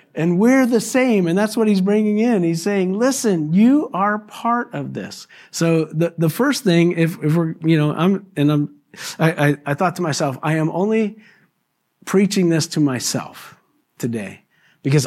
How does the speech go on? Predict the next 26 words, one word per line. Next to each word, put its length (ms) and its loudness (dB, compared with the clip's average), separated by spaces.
I 220 2
want 400 -2
the 80 -6
full 220 -4
benefit 500 -4
of 120 -12
it." 220 -16
And, 300 2
and 180 0
truthfully, 500 2
by 160 2
the 80 2
time 320 0
I 80 2
came 300 0
off 240 -4
the, 260 -4
the, 340 -6
the 140 -4
fast, 540 -2
I, 300 0
I 140 2
was 260 2
weary, 840 2
not 540 0
physically, 800 -4